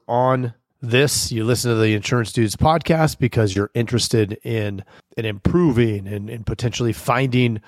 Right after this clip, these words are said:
those little nuggets that we are able to extract from our interviews, or even if we provide a little bit of nuggets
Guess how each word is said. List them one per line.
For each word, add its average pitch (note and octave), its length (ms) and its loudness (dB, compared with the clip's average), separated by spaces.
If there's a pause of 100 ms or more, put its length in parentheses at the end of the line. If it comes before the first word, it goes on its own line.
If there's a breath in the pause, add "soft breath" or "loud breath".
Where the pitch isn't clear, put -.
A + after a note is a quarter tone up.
(340 loud breath)
those A2+ 280 2
little A#2 220 4
nuggets A#2+ 500 0
that A#2 160 2
we A2 360 2
are G#2+ 220 0
able A#2+ 240 2
to A2+ 80 2
extract A2+ 480 0
from G#2+ 400 -8
our A2 360 -4
interviews, C#3+ 640 2
or A2 260 2
even A#2 460 0
if - 260 -4
we B2 100 0
provide G#2+ 360 0
a G#2 60 -2
little G#2 200 0
bit G#2 140 0
of F#2+ 100 -2
nuggets A2+ 480 0